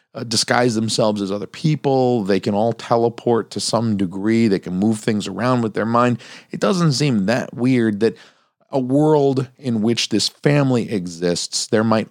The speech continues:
also be other things. There might be ghosts or something else like that. It never seemed that crazy to me, but for some people that,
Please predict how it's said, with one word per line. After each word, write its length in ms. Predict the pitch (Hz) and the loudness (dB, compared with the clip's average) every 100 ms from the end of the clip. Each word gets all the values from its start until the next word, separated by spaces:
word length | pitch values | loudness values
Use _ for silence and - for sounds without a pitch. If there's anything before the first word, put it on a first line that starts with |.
| - | -2
also 520 | 104 101 - 98 87 | 0 0 -2 0 -2
be 260 | 80 90 85 - | 0 -2 -2 0
other 500 | 104 95 90 85 80 _ _ _ _ | 2 2 0 -2 -6 _ _ _ _
things. 640 | - - 98 80 76 - | -4 0 0 0 -6 -8
There 140 | - 95 | -6 -6
might 280 | 92 92 - | -4 -6 -4
be 340 | 92 90 85 - _ _ _ _ 90 | 0 0 -2 -8 _ _ _ _ _
ghosts 580 | 113 101 87 - - 101 | 2 4 0 -4 -4 -4
or 80 | |
something 560 | 95 - 107 95 95 85 | -4 0 0 2 0 0
else 320 | 87 82 - | 0 -2 -6
like 200 | 92 82 | -8 -8
that. 200 | - 85 | -10 -8
It 80 | 104 | -2
never 220 | 160 160 | 0 0
seemed 280 | 139 139 120 | 0 0 2
that 180 | 101 80 | 0 -2
crazy 400 | - 92 90 80 | -2 0 0 -2
to 140 | 71 80 | -6 -6
me, 180 | 78 | -4
but 180 | 73 85 | -4 -6
for 160 | - 160 | -2 -2
some 300 | - 175 165 | 0 0 0
people 260 | 180 170 | 0 0
that, 140 | 160 | -2